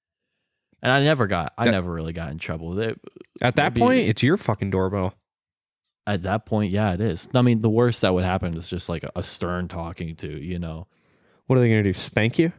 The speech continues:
Speaker 1: Fuck no, 'cause then I go to my parents, and then it's abuse. Assault on a minor.
Speaker 2: Yeah. I never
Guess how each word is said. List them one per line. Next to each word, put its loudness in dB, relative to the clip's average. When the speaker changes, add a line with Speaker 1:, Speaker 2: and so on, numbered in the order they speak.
Speaker 1:
Fuck -2
no, 2
'cause -2
then 4
I 4
go 2
to 2
my 4
parents, -4
and -2
then 2
it's -10
abuse. 0
Assault 0
on 2
a 4
minor. 0
Speaker 2:
Yeah. 4
I 4
never 2